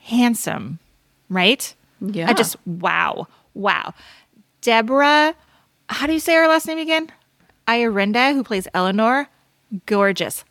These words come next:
Speaker 1: lovely, huge standout for me in this movie. I thought she was great. So I didn't hate the movie. It just wasn't for me. Finally, the last thing I really liked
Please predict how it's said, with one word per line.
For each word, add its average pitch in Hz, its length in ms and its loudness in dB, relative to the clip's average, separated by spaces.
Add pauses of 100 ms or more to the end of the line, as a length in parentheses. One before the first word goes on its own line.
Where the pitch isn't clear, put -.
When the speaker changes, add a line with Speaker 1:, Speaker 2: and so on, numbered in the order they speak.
Speaker 1:
lovely, 190 680 0
huge 294 380 -2
standout - 560 -2
for 180 140 -6
me 170 160 -6
in 165 60 -10
this 175 180 -8
movie. - 260 -2
I 190 60 -2
thought 208 180 0
she - 140 -4
was 202 240 0
great. 151 800 -2
So 285 360 2
I 294 60 2
didn't 381 300 0 (340)
hate 233 440 -2 (120)
the 170 160 -2
movie. 180 680 -2 (200)
It 302 120 -2
just - 240 -2
wasn't 349 360 0
for 320 440 -2
me. 302 580 2 (500)
Finally, 294 420 0
the 233 120 2
last 262 220 2
thing 320 160 -4
I 277 80 -2
really 208 440 0
liked 208 420 0